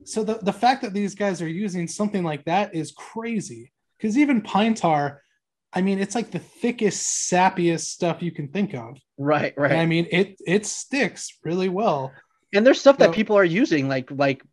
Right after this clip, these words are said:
Speaker 2: Trevor Bauer was talking about, the melted, melted down Coke with, you know, b-, like, stuff. So I, I don't know, man. I, I, I, I mean, we're gonna see this as,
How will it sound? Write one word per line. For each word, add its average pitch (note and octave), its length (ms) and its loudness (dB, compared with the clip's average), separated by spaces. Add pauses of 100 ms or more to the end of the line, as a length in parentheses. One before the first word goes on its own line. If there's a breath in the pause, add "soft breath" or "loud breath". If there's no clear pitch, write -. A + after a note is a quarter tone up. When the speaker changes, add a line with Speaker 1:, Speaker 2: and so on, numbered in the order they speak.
(140)
Speaker 2:
Trevor D#3 200 2
Bauer D3 340 2
was E3 140 0
talking D#3+ 260 2
about, E3 300 2
the C#3 60 -2
melted, C#3 600 0
melted C#3+ 400 0
down D3 300 0
Coke D#3+ 480 2
with, C3 260 -4
you C3 140 -4
know, A#2+ 220 -10
b-, A#2+ 160 -10 (260)
like, C3 240 -14
stuff. E3 340 0
So D3+ 320 2 (480 loud breath)
I, A#3 180 4 (880 loud breath)
I D#4 220 6
don't F#3 160 4
know, C#3 240 4
man. C#3+ 320 2
I, D3 40 -4
I, G3+ 440 4
I, G3+ 340 2
I F#3 60 0
mean, G#3 160 0
we're A#3 120 2
gonna A3+ 160 2
see - 220 -4
this F3 240 2
as, D#3 180 4